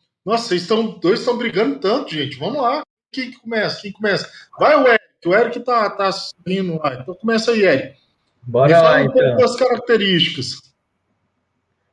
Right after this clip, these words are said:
Speaker 2: Não, vamos lá então, pessoal. É, quando a gente fala dessas questões de derivativos, de opções, é, existem algumas qua-, características por trás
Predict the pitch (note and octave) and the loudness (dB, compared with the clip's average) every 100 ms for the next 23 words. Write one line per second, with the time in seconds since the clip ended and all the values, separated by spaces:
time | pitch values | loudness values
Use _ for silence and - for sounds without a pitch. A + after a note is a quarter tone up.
0 | _ D#3 D3+ B2+ C#3+ D#3 D#3+ C#3+ C#3 C3 | _ 0 0 0 -4 -2 -4 -4 -6 -8
1 | A#2+ A#2 A2 D#3 A2+ F#2+ - _ _ A#2 | -8 -10 -4 0 0 -2 -10 _ _ -2
2 | A#2+ A#2 A2+ E3+ F#3+ F#3+ F#3+ F#3+ E3 D#3+ | 0 0 -2 -2 2 4 2 0 2 2
3 | D#3+ E3 - - C#3+ - C3+ C3+ C3+ C3 | 2 -4 -10 -6 -6 -4 -8 -2 0 0
4 | C3 B2 A2+ - C3 D#3 D#3 _ _ A2+ | 0 -2 -2 -8 -10 -10 -14 _ _ 0
5 | C3 C3 - A2+ B2+ C#3 - _ _ - | 0 0 -8 -8 -8 -8 -12 _ _ -4
6 | A2+ A#2 A2+ B2 B2+ E3 F3+ D#3 E3+ F#3+ | 0 2 0 -2 -2 -2 0 0 0 -2
7 | F#3+ F#3+ F3 E3 - F3+ G#3+ G3+ - E3+ | -2 -2 -2 -2 0 2 4 0 -2 0
8 | B2+ C3+ - - A2 - A#2+ G#2+ A#2 B2 | 2 0 -6 -8 -8 -6 -6 -4 -2 0
9 | C3+ | 0